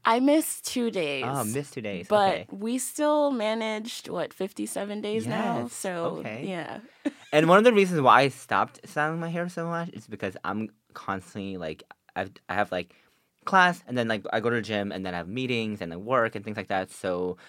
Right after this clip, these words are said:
Speaker 2: I'd rather just, like, keep, one, keep my hair short, and then two, just, like, wear a hat, and then just, like, not deal with hair and not worry about it.
Speaker 1: Mm-hmm.
Speaker 2: So how has, like, exercising so much, or, uh, ex-, being exercise,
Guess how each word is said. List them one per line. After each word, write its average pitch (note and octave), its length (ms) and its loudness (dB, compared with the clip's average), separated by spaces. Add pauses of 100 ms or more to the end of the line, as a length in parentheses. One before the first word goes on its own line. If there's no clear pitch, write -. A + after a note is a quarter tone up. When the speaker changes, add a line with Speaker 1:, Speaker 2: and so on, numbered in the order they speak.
(160)
Speaker 2:
I'd G#2 140 2
rather A2+ 180 4
just, A2 200 -8
like, G2 260 -2 (460)
keep, - 240 -6
one, C3 260 2
keep B2+ 180 -6
my B2 80 0
hair B2 160 -2
short, F#2 400 -2
and F#2+ 100 -8
then F2+ 160 -6
two, F#2+ 380 -8
just, - 220 -16
like, E2+ 120 -8
wear E2+ 220 -8
a F#2 60 -6
hat, F#2 500 -6 (100)
and F#2 160 -10
then F2+ 100 -8
just, - 100 -18
like, - 120 -14
not E2 320 -8
deal E2+ 220 -10
with F2 140 -14
hair G2 160 -10
and F#2+ 120 -10
not D#2+ 200 -12
worry D#2+ 160 -12
about A#2 240 -8
it. D#3 260 -8
Speaker 1:
Mm-hmm. F3+ 380 -12 (840)
Speaker 2:
So C3+ 220 0
how C3+ 300 4
has, C#3 180 0
like, A2 260 -2 (120)
exercising G2 560 -6
so F2 200 -10
much, D#2+ 380 -12 (280)
or, G2+ 120 -2
uh, G2+ 80 2 (340)
ex-, A2+ 220 -8
being A#2+ 180 -4
exercise, G#2+ 480 -4